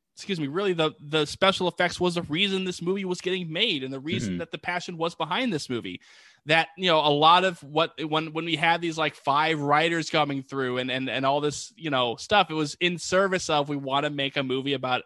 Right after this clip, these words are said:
Speaker 1: like, a giant monkey and it fights some, it fights some dinosaurs
Speaker 2: He-, he-,
Speaker 1: and
Speaker 2: he-, here,
Speaker 1: it
Speaker 2: here's
Speaker 1: goes
Speaker 2: the
Speaker 1: to New
Speaker 2: deal.
Speaker 1: York.
Speaker 2: Here, here's the deal. Okay, uh, mentioning the Peter Jackson King Kong, which I, I'm just gonna come out and say is a better movie in almost every way,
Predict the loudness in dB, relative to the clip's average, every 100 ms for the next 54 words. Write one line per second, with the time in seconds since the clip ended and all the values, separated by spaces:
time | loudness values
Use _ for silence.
0 | -6 -6 -6 -4 -2 -4 -4 -6 -6 -6
1 | -6 -6 -4 -2 -2 -4 -6 -6 -8 _
2 | -20 _ _ _ _ -8 -2 0 0 -2
3 | -4 -2 -4 -10 _ _ _ _ -2 2
4 | 4 2 2 2 4 4 4 4 6 6
5 | 6 4 4 -2 -10 -6 -4 -2 2 6
6 | 6 8 6 8 8 6 2 -12 _ _
7 | -20 -18 2 4 6 6 6 6 2 0
8 | -4 _ _ _ 2 4 2 0 _ -8
9 | -6 -6 -2 4 8 8 8 6 6 6
10 | 4 4 4 0 0 -2 -2 -2 -4 -2
11 | -2 -4 -8 -10 -18 -6 -2 -2 0 0
12 | 4 4 6 4 4 4 6 6 4 2
13 | 0 4 4 4 2 0 2 2 2 2
14 | 2 2 0 0 -2 -2 -2 -2 0 2
15 | 0